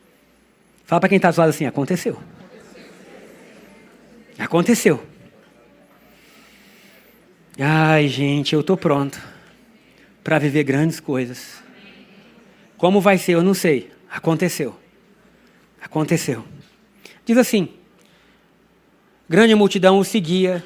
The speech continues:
comprimindo." O que que de novo a gente tinha? Uma grande multidão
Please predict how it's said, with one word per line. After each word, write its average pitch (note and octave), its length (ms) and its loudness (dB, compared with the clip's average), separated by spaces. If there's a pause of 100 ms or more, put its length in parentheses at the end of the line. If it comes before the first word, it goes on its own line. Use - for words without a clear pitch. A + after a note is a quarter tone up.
(100)
comprimindo." F3 520 -2
O - 20 -6
que G#3 120 6
que G#3 120 -4
de G3+ 80 0
novo G3 200 4
a E3 40 4
gente E3+ 240 -2
tinha? B3+ 340 -2 (540)
Uma D3 160 -2
grande F3+ 520 0
multidão D3+ 800 -4